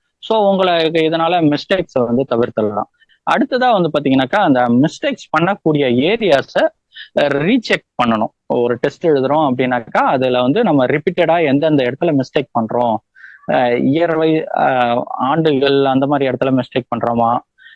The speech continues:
இல்ல ஆசிரியர் பெயர் கேட்டா மிஸ்டேக் பண்றோமா, இல்ல வரிகள் கேட்கும் போது மிஸ்டேக் பண்றோமான்றத நம்ம எந்த இடத்துல வீக்கா இருக்கிறோன்றத அனலைஸ் பண்ணணும். அதுக்கு என்ன உதவும் அப்படின்னா டெஸ்ட் தான் உதவும். அந்த டெஸ்ட், ரீடெஸ்ட்,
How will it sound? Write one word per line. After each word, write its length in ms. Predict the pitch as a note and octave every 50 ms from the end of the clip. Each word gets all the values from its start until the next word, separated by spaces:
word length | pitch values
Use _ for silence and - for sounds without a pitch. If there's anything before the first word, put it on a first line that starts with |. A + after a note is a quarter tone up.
| _
இல்ல 200 | - D3 D3 D3+ D3+ D#3 D#3 D3 C#3 C3 B2+ A#2+ A#2 A#2 A2+ A2+ G#2+ - A2 G#2+ - _ _ - -
ஆசிரியர் 500 | - C3+ D#3 - - E3 D3+ C#3+ C3+ C3 -
பெயர் 260 | - C#3 D3+ D#3+ D#3+
கேட்டா 300 | D3 - C3 B2 - C3+ C3
மிஸ்டேக் 520 | C3 B2+ - - - - - C3 B2+ _
பண்றோமா, 420 | - A#2+ A2+ - A#2 A2+ A2+ A2+ A2+ A#2 - _ _ _ _ _ _ _
இல்ல 240 | - D3 D3+ D3 D#3+ D#3+ C#3+ C3+
வரிகள் 460 | B2 A#2 C#3+ D3 F3 F#3 F#3+ F3 E3 D3
கேட்கும் 320 | - C#3+ B2+ - - B2+
போது 260 | B2 C3 C3 C#3 C3+
மிஸ்டேக் 360 | B2+ B2 - - B2+ B2+ -
பண்றோமான்றத 640 | - B2 A2+ A#2 A#2 B2 B2+ B2+ B2 A#2 A#2 A2+ A#2+ C3+ G#3 D4 - - - - - -
நம்ம 180 | C#3+ D3+ D3+
எந்த 240 | D#3 E3 G3 B3 C#4+ D4+
இடத்துல 280 | G#3+ E3+ - A3+ C#4+ C#4+
வீக்கா 320 | D#3+ F#3+ B3+ C#4 - D#4 C4+
இருக்கிறோன்றத 600 | G#3+ F#3 D#3+ D3+ C#3+ D3 D3+ D3 C3 - B2 - -
அனலைஸ் 480 | G#3+ E3 C3+ C#3+ D3 D3 C3+ C#3 C3+ -
பண்ணணும். 300 | - B2 A#2 A2 - -
அதுக்கு 300 | - C3+ C3 C3+ C3+ - C3+
என்ன 160 | C3+ D#3 F3 D#3+
உதவும் 380 | C#3 B2+ A#2+ C3+ B2+ B2+ C3+ C3
அப்படின்னா 340 | A#2+ G2+ A#2 A#2 A#2+ D#3 B3+ - _ _ _ _ _ _ - - -
டெஸ்ட் 340 | - F#3 E3 - - - D#3
தான் 200 | C#3 C#3+ D3 D3+
உதவும். 400 | C3+ B2 A#2 A#2 A2 A2 A#2+ - - _ _ _
அந்த 160 | - - C3+ B2+ B2 -
டெஸ்ட், 320 | - E3+ E3 - - - E3+ C#3+ B2 A#2
ரீடெஸ்ட், 480 | A#2+ D3 D#3+ D3 - D3 - - -